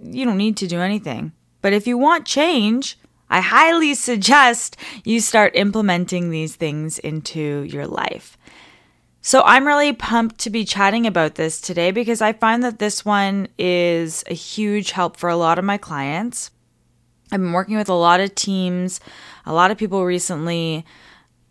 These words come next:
about stress, anxiety, overwhelm, worry for a lot of reasons. Um, a big one being, hey, the pandemic hit and people are still dealing with that. And things got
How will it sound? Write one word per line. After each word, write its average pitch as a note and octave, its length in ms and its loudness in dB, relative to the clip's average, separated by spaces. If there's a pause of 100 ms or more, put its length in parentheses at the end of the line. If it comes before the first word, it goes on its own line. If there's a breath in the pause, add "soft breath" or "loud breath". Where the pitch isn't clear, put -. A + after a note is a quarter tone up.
(180)
about F#3 640 4
stress, E3 440 0
anxiety, D#3 560 0
overwhelm, D3+ 640 0
worry C#3+ 360 -2
for G#3 200 -4
a A3 60 2
lot B3 200 4
of C4 80 4
reasons. D#3 720 -4 (100)
Um, F3 300 2
a D#3 80 -2
big G3 180 -2
one G3 200 0
being, F3 280 0
hey, A#3+ 200 0
the A3+ 100 -2
pandemic A3+ 600 0
hit F3+ 420 0
and G3 580 0
people A3+ 220 -2
are A#3+ 100 2
still A3+ 500 -2
dealing A#3+ 400 0
with D#3+ 200 -2
that. - 360 -6 (460 loud breath)
And G3 280 0
things B3+ 540 2 (280)
got G3 360 4